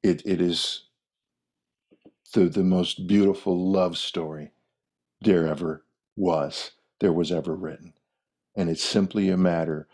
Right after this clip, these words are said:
of us accepting, unwrapping, embracing, and immersing ourselves in that gift of love that he has given us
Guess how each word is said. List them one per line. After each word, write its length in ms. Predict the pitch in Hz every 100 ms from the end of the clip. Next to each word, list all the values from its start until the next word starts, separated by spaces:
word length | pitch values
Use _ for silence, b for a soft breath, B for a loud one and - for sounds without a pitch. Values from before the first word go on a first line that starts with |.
| b b
of 220 | 90 80
us 320 | 87 85 - -
accepting, 920 | 90 - - - 85 - 123 127 135 _ _ _ _ _ _ _ _ _ _ _ _ -
unwrapping, 840 | 92 90 90 82 85 - 123 131 - _ _ _ _ _ _ _ _ -
embracing, 1000 | 85 80 101 90 95 95 - 110 123 120 _ _ _ _ _ _ _ _ _ _ _ _ _ _ _ -
and 120 | 82
immersing 640 | 82 90 101 101 - 85
ourselves 720 | 82 80 - 80 76 76 - - _ _ _
in 160 | 92 82
that 380 | 85 92 - 85
gift 340 | 104 95 -
of 160 | 95 82
love 500 | 92 78 67 - - _ _ _ _ _ _ _ _ -
that 160 | 87
he 180 | 90 85
has 240 | 85 82 - - _ _ _ _ _ _ _
given 340 | - 220 135 80
us 480 | - - - -